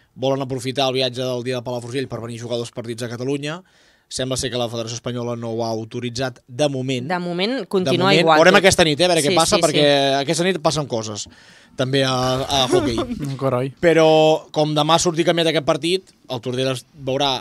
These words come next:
Speaker 1: altament perjudicat perquè un dels màxims golejadors i jugador important de l'equip de les Rozas va veure la targeta vermella fa dos partits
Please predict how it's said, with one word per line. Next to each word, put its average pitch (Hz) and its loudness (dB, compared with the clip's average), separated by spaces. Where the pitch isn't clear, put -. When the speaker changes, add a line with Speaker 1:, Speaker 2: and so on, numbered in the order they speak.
Speaker 1:
altament 120 -8
perjudicat 131 -6
perquè 127 -6
un 139 -8
dels 131 -4
màxims 131 -8
golejadors 131 -4
i 113 -8
jugador 123 -4
important 127 -6
de 123 -10
l'equip 123 -6
de 139 0
les 151 2
Rozas 139 -4
va 151 -8
veure 139 0
la 117 -6
targeta 123 -6
vermella 135 -4
fa 110 -8
dos 151 -2
partits 135 -6